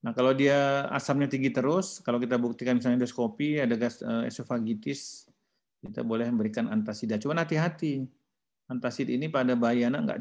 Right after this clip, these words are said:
dianjurkan karena banyak, eh, isinya yang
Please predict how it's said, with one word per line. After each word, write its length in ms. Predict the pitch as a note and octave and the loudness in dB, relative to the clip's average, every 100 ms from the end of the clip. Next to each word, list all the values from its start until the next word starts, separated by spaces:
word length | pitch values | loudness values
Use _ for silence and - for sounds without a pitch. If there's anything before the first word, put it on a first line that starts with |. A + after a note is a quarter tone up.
| A#2+ | 0
dianjurkan 480 | A#2 B2 B2+ A#2 | 2 0 0 -2
karena 240 | A2 A2+ B2 | 0 2 2
banyak, 280 | A2 A2+ - - _ _ _ _ _ G#2+ | 2 0 -2 -14 _ _ _ _ _ -10
eh, 80 | G#2+ | -6
isinya 400 | A2 - A#2 B2+ | -6 -2 2 2
yang 320 | B2 A#2+ A#2 | 2 2 2